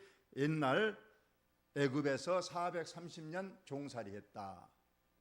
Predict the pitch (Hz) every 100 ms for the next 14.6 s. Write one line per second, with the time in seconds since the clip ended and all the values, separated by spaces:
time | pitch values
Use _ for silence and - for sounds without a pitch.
0 | _ _ _ - 196 208 185 190 180 170
1 | 175 156 156 143 131 165 170 127 156 190
2 | 190 185 156 156 202 214 - - _ _
3 | _ - 139 151 151 139 147 127 208 214
4 | 175 131 110 110 139 104 - _ _ _
5 | _ - 131 165 175 175 151 165 160 160
6 | 156 147 135 139 - 139 147 180 214 214
7 | - _ _ _ - 127 135 139 131 131
8 | 120 123 170 156 131 135 139 120 104 139
9 | 139 - 117 101 92 90 - _ _ _
10 | _ _ _ _ _ - 151 175 185 190
11 | 180 175 165 170 170 156 151 147 147 147
12 | 170 175 151 - 151 170 113 117 139 151
13 | 170 120 120 190 208 - - _ _ _
14 | - 165 151 156 208 214